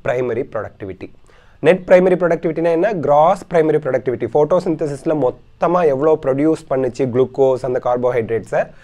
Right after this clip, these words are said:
then ரெஸ்பிரேஷனில் எவ்வளோ பயன்படுத்தினுச்சு, அதை மைனஸ் பண்ணிட்டா நமக்கு கிடைக்கிறது நெட் பிரைமரி ப்ரொடக்டிவிட்டி. So, ஒரு பிளான்ட் சன்லைட்டை அப்சார்ப் பண்ணுது இல்லையா, அது எவ்வளோ அப்சார்ப் பண்ணி நெட் பிரைமரி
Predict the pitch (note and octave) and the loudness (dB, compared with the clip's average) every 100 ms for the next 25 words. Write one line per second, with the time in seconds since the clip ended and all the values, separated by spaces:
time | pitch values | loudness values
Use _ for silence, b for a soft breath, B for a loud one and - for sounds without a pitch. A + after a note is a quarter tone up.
0 | b b D#3+ E3+ C#3+ D3+ D3+ G3 F#3+ F#3+ | b b 2 4 4 2 4 4 4 2
1 | F3 C#3 D#3+ D#3+ C#3+ D3+ E3 D3+ C3+ B2 | 0 2 0 2 2 2 0 0 -2 -2
2 | B2 A#2+ A2+ B2+ D3+ D3+ C3 A#2 B2+ D#3+ | -2 -2 -2 -2 -2 -2 -4 -4 -2 -2
3 | B2 - A#2 A#2 A#2+ C#3+ A#2+ A2+ - A#2 | -2 -4 -8 -6 -4 -2 -2 -4 -4 -4
4 | G#2+ B2+ A#2+ G#2 A2+ G2 A2+ - - B | -4 -6 -6 -8 -10 -12 -14 -18 -20 B
5 | B B - F3+ C3+ F3 A#3 - - - | B B 2 4 4 0 -6 -14 -20 0
6 | C#3+ C#3 A#2+ D3+ F#3+ C#4+ - F3+ F3+ D3 | 4 4 2 4 4 4 4 2 0 -2
7 | E3 G3+ G#3 G#3 D#3 B2+ B2+ E3+ D#3+ C3 | 0 2 2 4 2 2 0 0 0 -2
8 | A#2 B2 D#3+ D#3 - C3 B2 C3+ D#3+ G#3+ | -2 0 0 0 -4 -4 0 0 2 4
9 | F3+ C#3 E3 E3+ D#3+ B2+ A#2+ D3 C#3+ C#3+ | 4 4 2 2 0 -4 -2 -2 -2 -2
10 | D3 E3 D#3 | 0 0 0